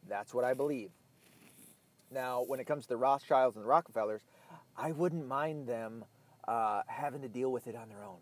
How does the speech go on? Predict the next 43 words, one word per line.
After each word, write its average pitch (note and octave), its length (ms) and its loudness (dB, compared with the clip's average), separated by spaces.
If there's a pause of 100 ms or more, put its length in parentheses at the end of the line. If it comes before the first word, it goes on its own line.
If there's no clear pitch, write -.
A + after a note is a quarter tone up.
I - 120 -4
don't C#3 180 -2
want B2 160 -6
to B2+ 40 -6
defend A#2+ 420 -6
them. F#2+ 160 -8 (160)
Those B2+ 220 0
assholes B2+ 500 0
can G2 100 -20
go F#2+ 200 -8 (260)
fuck - 220 -2
off. - 380 -4 (960)
Okay? G#2 400 -4
They, B2 200 2
they, G2+ 140 -2
those C3+ 400 4
motherfuckers D3 600 2
have G#2 180 -2
plenty D3 240 -4
of E3+ 60 -2
money. A#2+ 240 -2
They G#2+ 140 -2
can D3+ 120 -10
go C#3 320 4
defend C#3 360 -4
themselves. A#2+ 520 -2 (1400)
Uh, F#2+ 400 -2
I'd G2+ 200 -2 (260)
really F#3 420 12
love C#3 220 6
to A#2+ 60 -8
see C3 200 -8
them A#2+ 240 0
held B2 240 0
accountable A2+ 420 -4
for G#2+ 140 -8
the G#2+ 140 -4
actions G#2+ 360 -4
that F2+ 160 -6
they've G#2+ 200 -2 (140)
committed A#2 360 -8
against G#2 360 -12
humanity. G#2+ 640 -10